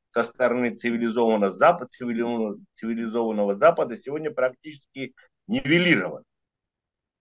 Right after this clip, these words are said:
Вот. И понятно, что в этих условиях теперь Россия всегда будет говорить, что да, да, плохо, плохо, когда За-, Запад принимает участие в этом, потому что тогда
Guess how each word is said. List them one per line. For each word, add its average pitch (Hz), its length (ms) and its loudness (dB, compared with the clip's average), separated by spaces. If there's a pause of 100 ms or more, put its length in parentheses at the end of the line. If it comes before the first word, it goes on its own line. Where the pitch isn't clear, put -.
Вот. 98 280 -4
И 123 80 -10
понятно, 202 420 4
что 202 180 -4
в 190 60 0
этих 180 240 -4
условиях 175 540 -2
теперь 165 280 -4
Россия 156 460 -2
всегда 147 320 -4
будет 135 320 -6
говорить, 131 380 0
что 117 260 -10
да, 147 340 2
да, 127 120 0
плохо, 135 580 0
плохо, 143 320 -2
когда 117 500 2
За-, 110 280 0
Запад 110 420 2
принимает 104 540 -2
участие 139 500 -6
в 123 40 0
этом, 110 260 -2
потому 113 320 -2
что 113 160 -4
тогда 113 420 4